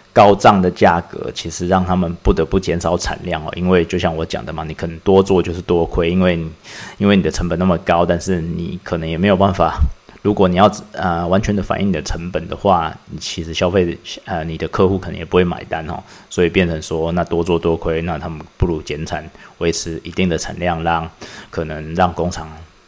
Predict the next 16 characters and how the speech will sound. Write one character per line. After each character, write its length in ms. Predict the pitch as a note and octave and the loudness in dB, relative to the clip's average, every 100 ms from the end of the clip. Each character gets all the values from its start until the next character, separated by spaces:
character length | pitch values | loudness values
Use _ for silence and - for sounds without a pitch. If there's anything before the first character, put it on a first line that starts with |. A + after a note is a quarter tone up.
| - | -12
持 220 | - D#2+ | -10 -8
续 180 | - G#2+ | 0 0
的 100 | F2+ - | 2 2
跑， 300 | E2+ E2 D#2 | 2 0 -6
然 100 | D#2 | -4
后 380 | F2 E2 E2 - - - - | 0 0 0 -6 -16 -12 -8
一 80 | |
些 160 | G#2+ F#2 | 0 0
固 240 | - G#2 | 2 0
定 220 | E2 F#2 E2 | 2 0 0
的 100 | D2+ | -2
成 240 | E2 E2 | -6 -6
本 180 | - A1 - | -6 -6 -10
可 140 | - E2+ | -6 -4
以 60 | |
摊 200 | - E2 | -2 -4